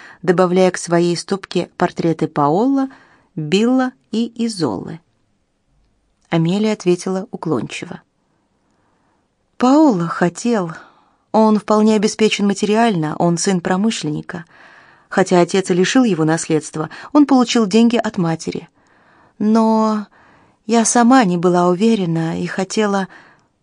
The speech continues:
убедиться". "Как давно вы знакомы?" "Два года. Теперь-то я уверена. Но отец говорил о Паоло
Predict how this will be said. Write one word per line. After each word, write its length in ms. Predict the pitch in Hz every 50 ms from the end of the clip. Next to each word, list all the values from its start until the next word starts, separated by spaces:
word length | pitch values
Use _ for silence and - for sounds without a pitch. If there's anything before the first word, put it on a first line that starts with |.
| _ _ _ _ _ _ _ _ _ _ _ _ _ _ _ _ -
убедиться". 880 | 165 160 151 175 175 156 151 - - 269 - - - - 165 165 160 _ _ _ _ _ _ _ _ _ _ _ _ _ _ - - - - - - - - - - _ -
"Как 240 | - 277 294 277 269
давно 320 | 320 311 269 277 302 285
вы 100 | 262 277
знакомы?" 640 | 269 269 269 269 269 - - 156 - - 180 180 - _ _ _ _ _ _ _ _ _ _ _ _ _ _ -
"Два 240 | 196 202 220 285 302
года. 360 | 254 214 226 220 208 214 220 - _ _ _ _ _ _ _ _ _ _ _ _ _
Теперь-то 400 | _ - - - 202 185 165 -
я 220 | 202 196 202 196 196
уверена. 480 | 185 180 208 214 214 196 156 160 165 - _ _ _ _ _ _ _ _ _ _ -
Но 160 | 208 220 226
отец 300 | 226 226 - 285 269 226
говорил 440 | 202 220 202 220 220 220 240 226 - -
о 60 | 196
Паоло 640 | - - 214 214 233 254 262 247 202 196 190 185